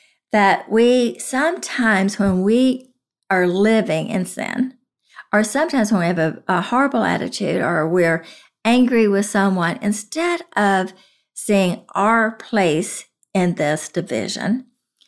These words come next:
we're blaming the other person, because if they hadn't acted that way, I wouldn't have acted this way. Well, I wouldn't have said that, but I'm just tired. Or, you know, we have every reason of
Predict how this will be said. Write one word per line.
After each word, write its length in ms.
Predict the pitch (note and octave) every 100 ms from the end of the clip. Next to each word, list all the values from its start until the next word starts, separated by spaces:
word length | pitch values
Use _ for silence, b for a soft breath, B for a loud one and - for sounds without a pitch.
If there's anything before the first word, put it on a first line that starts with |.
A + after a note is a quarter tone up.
| _
we're 140 | F#3+ G3+
blaming 480 | G3+ G#3+ A3 G3+ F#3
the 100 | -
other 240 | F3 F3+
person, 840 | F#3 - B3+ A#3+ A#3 G3+ F3 F#3 - b b b _ _ _ F#3+
because 420 | G3 G#3+ G3+ G3
if 140 | F#3+
they 160 | - B3
hadn't 240 | D4 G#3+ G#3+
acted 300 | G#3 G#3 G3+
that 160 | -
way, 260 | G3+ F#3+ F#3+
I 180 | - F#3
wouldn't 260 | F3 - -
have 140 | -
acted 340 | - - -
this 240 | - - -
way. 300 | - - - B B G#3+
Well, 240 | A3+ G#3+
I 100 | -
wouldn't 320 | A3 B3 F4+ G3+
have 100 | G3
said 360 | G3 F#3+ F#3+
that, 200 | F3 E3 F3+
but 60 |
I'm 100 | F#3
just 200 | F3+ -
tired. 400 | G3 - - G#3 -
Or, 360 | G3+ G3 F#3 F#3+ B B B _ _ _ _ _
you 160 | - A#3+
know, 100 | -
we 140 | B3+
have 200 | D4 A3+ -
every 380 | - D4 E4 A#3+
reason 640 | G3+ G3 F#3 F3+ F3 - - _ _ _ -
of 340 | G3 F#3 F#3+